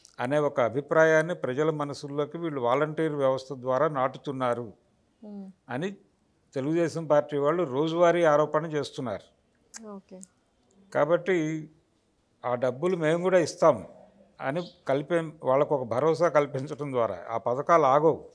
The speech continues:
Speaker 2: Hmm.
Speaker 1: అనే అభిప్రాయం ప్రజల్లో కలిగించటం అనేది కూడా ఒక ఉద్దేశంగా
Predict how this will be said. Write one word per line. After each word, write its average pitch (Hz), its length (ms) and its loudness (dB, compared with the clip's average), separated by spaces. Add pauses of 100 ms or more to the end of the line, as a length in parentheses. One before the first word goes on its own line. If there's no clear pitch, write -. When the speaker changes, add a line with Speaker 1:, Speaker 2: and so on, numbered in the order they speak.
(280)
Speaker 2:
Hmm. 208 240 -14 (920)
Speaker 1:
అనే 151 480 2
అభిప్రాయం 160 600 4
ప్రజల్లో 156 440 2
కలిగించటం 151 800 -2
అనేది 143 340 -4
కూడా 147 260 0
ఒక 139 140 -2
ఉద్దేశంగా 156 840 -2